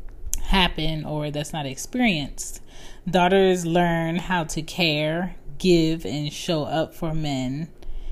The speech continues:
in their lives because of their experience with their fathers.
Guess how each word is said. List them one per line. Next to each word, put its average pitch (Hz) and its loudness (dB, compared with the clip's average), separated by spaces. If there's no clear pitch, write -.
in 165 0
their 156 0
lives 143 0
because 147 -6
of 143 -6
their 147 -6
experience 135 -4
with 131 -8
their 127 -8
fathers. 147 -4